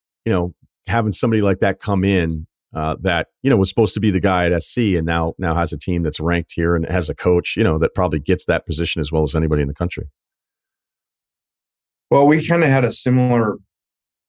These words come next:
Speaker 2: you know, toughness, runner personality, like you referred to, that scares you sometimes in Matt Corral, um, even though Jackson's more built for it. But, um,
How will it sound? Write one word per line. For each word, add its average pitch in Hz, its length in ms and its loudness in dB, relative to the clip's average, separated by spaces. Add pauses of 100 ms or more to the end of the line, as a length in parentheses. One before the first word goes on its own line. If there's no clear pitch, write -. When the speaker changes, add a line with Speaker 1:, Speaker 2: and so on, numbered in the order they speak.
(1000)
Speaker 2:
you 131 140 0
know, 107 320 0 (400)
toughness, 110 580 0 (280)
runner 107 400 2
personality, 101 800 2
like 95 220 0 (280)
you 95 140 -10
referred 98 400 0
to, 101 140 2
that 92 200 0
scares 101 360 -2
you 92 60 -8
sometimes 92 460 -4
in 90 80 -4
Matt 92 240 -2
Corral, - 500 -2 (360)
um, 95 460 -10 (100)
even 90 160 -6
though 87 120 -6
Jackson's 92 600 -2 (240)
more 92 180 -2
built 98 280 2
for 90 180 -8
it. - 220 -4
But, 98 200 0 (600)
um, 95 480 -2